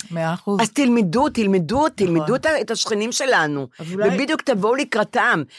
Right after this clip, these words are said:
Speaker 2: ותדברו בשפה שלהם, ותחזירו את הערבית,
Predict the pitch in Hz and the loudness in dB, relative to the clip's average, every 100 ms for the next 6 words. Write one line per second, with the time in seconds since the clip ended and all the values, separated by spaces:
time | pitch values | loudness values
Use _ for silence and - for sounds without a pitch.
0 | - 180 226 190 196 233 294 269 220 247 | -8 -2 0 0 0 0 -2 -2 0 0
1 | 247 202 208 165 190 285 320 269 180 160 | 0 0 -2 -2 -2 0 0 2 2 0
2 | 156 147 277 294 - | -4 -6 -4 -4 -6